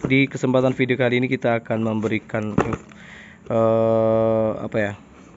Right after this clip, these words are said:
Kita akan melakukan pemasangan C C T V untuk konsumen yang ada di Kecamatan Sekap Dalam, Kabupaten Pelawang. Yang mana kita akan memasang kira-kira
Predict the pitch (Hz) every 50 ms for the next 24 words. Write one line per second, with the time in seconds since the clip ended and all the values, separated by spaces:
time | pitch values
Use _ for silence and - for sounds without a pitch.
0 | - - - - - - - - - - - - 131 131 123 123 117 - - -
1 | 135 135 135 135 135 135 131 123 123 - 139 123 127 127 123 120 120 - 123 113
2 | 113 113 117 135 147 143 - - - - - - 117 - 127 123 - 120 113 107
3 | - - 131 131 127 127 127 117 - - - - - - - - - 113 117 117
4 | 113 107 - - 113 - 117 110 110 - - 117 113 113 117 120 120 117 113 104
5 | 107 107 113 110 101 113 107 - - - 110 107 110 110 110 123 110 110 - -
6 | 107 98 113 110 107 110 123 135 117 110 117 113 107 113 92 - - 104 104 101
7 | 104 117 147 185 202 - - - - - - - - - - - - - - -
8 | - - - - 135 139 139 139 143 139 139 143 143 139 135 139 139 143 151 165
9 | 165 165 160 156 143 - 156 147 139 151 143 - 139 139 139 131 131 127 - -
10 | - 143 147 147 147 143 147 151 147 139 - - - - - - - - - -
11 | - 131 127 123 - 127 127 131 131 131 131 135 135 135 131